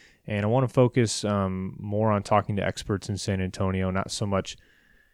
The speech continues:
candidates and politicians, um, but people who have intimate knowledge with and experience with civic issues.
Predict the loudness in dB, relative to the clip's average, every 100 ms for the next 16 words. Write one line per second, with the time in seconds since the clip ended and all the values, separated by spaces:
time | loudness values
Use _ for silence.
0 | _ -8 -4 -2 -4 -6 -8 -8 0 2
1 | 2 -2 -4 -4 -6 -6 -6 -8 -8 -12
2 | -8 -4 -2 -4 -6 -6 -4 -2 -2 0
3 | 0 0 0 0 0 -4 -4 -4 -2 0
4 | 2 0 -4 -12 -18 _ -6 -2 -2 -2
5 | -12 -20 _ _ -4 -2 -4 0 2 2
6 | 0 -4 -4 -4 -6 -8 -4 -2 -2 -4
7 | 0 2 2 -2